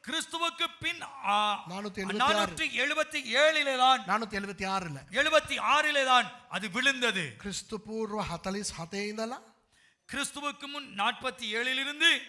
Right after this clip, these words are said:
Speaker 2: ක්‍රිස්තු වර්ෂ හාරසිය හැත්ත, අ, හැත්තහය.
Speaker 1: கிறிஸ்துவுக்கு பின் நானூற்றி எழுபத்தி ஆறு.
Speaker 2: හාරසිය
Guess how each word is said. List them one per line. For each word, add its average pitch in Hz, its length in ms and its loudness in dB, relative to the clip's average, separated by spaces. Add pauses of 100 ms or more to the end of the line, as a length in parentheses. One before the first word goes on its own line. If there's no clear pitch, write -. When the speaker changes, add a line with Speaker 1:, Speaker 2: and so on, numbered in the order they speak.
(160)
Speaker 2:
ක්‍රිස්තු 240 400 -10
වර්ෂ 220 300 -6 (300)
හාරසිය 277 680 -2 (480)
හැත්ත, - 360 -10 (840)
අ, 170 80 -8 (580)
හැත්තහය. 220 460 0 (880)
Speaker 1:
கிறிஸ்துவுக்கு 294 640 -4 (140)
பின் 320 200 -2 (200)
நானூற்றி 294 600 0 (120)
எழுபத்தி 285 420 -2 (160)
ஆறு. 233 260 6 (340)
Speaker 2:
හාරසිය 226 560 -6